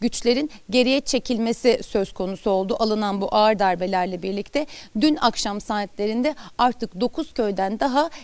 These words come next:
geri çekildikleri tespit edildi. Ama gece de çatışmalar devam etti.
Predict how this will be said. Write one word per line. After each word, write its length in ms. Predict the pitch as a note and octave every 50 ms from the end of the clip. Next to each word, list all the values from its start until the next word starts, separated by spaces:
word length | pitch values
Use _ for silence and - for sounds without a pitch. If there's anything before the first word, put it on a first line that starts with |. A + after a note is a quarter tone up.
| - -
geri 220 | - B3+ C4 B3+ C4
çekildikleri 840 | - - B3 - - A3+ A3+ G3 A3 - - A3 A#3 A#3+ D4 D#4 - - - - -
tespit 380 | - A#3 G#3+ - - - -
edildi. 380 | A3 G#3 F3+ G#3 A3 G#3 G3+ D4 -
Ama 160 | A3 A3+ A3+
gece 320 | A3 F3+ A#3+ A3 A3 C4+ B3
de 100 | D#4+ C#4+
çatışmalar 720 | - B3 G3+ - - - G3+ F#3+ F#3 F#3+ F#3 F3+ F3 E3+
devam 340 | F#3 F3 F#3 F#3 F#3 F#3+
etti. 280 | G3 G#3 - - D4+ D4